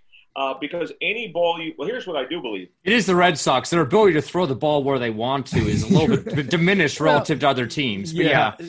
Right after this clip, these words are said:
Speaker 4: there, there are two things to consider. First of all, a walk is bad. And pitchers know that. And they, they may not have known that as well, uh, in the yesteryear, but a walk is something you don't want to do. And I don't, how many outs was it, uh, Eric? Do you remember when, when Judge came up?
Speaker 1: I don't,
Speaker 4: In the
Speaker 1: I think
Speaker 4: eighth?
Speaker 1: it was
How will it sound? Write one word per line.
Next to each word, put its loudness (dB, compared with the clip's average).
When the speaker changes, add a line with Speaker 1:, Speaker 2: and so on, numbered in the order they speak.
Speaker 4:
there, -4
there -4
are -4
two 0
things -2
to -6
consider. -6
First -8
of -8
all, -2
a 2
walk 0
is -4
bad. -10
And -8
pitchers -6
know 0
that. -4
And -10
they, -8
they -6
may -2
not -4
have -2
known -2
that -2
as -6
well, 0
uh, -12
in -12
the -16
yesteryear, -6
but -10
a -6
walk -2
is -2
something -2
you -2
don't -2
want -8
to -14
do. -8
And -4
I 0
don't, -6
how 0
many 0
outs 0
was -6
it, -10
uh, -4
Eric? -6
Do -10
you -4
remember -4
when, -4
when -6
Judge -4
came -6
up? -8
Speaker 1:
I -4
don't, -2
Speaker 4:
In -4
the -2
Speaker 1:
I 0
think -2
Speaker 4:
eighth? -8
Speaker 1:
it -14
was -14